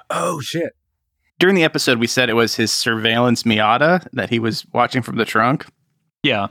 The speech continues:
Speaker 2: But I think at the end we're saying it could have been a Fiero.
Speaker 3: Socrates has his own little sports car, and the dad, he gets enticed by it, and he goes out and buys a red Fiero.
Speaker 2: "I'm a successful man. I,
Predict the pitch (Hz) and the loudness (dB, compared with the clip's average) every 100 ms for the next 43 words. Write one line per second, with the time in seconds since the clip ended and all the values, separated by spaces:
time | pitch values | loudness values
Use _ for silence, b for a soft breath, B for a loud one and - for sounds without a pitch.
0 | _ 139 143 226 220 196 190 160 - 147 | _ -2 0 0 0 0 2 0 2 4
1 | 139 151 - 262 110 - 104 104 127 214 | 4 2 -2 0 0 0 0 2 2 0
2 | - _ _ _ _ _ - 135 - 143 | -6 _ _ _ _ _ -2 -2 0 0
3 | - 117 - 107 110 110 113 104 - - | 0 -2 -2 0 2 2 2 0 -4 0
4 | 110 - - 104 95 98 - - 117 104 | 0 0 0 2 2 -2 -6 -2 0 0
5 | 117 110 113 104 101 _ - 139 123 123 | 2 2 2 0 -4 _ -4 0 0 -2
6 | - - - _ _ _ - 127 113 - | -4 -10 -16 _ _ _ -2 -2 0 0
7 | 123 - - 101 95 107 - _ 123 104 | -2 -2 -2 0 0 -6 -16 _ -4 -2
8 | 113 113 107 104 101 101 98 110 110 107 | 0 0 0 -2 0 0 -2 -6 -8 -6
9 | 120 107 107 - - _ _ _ _ _ | -4 -4 -6 -10 -14 _ _ _ _ _
10 | _ _ _ - 240 147 - - 127 - | _ _ _ -2 0 0 -4 -2 -2 -2
11 | 123 113 123 233 220 214 | 0 2 2 2 2 2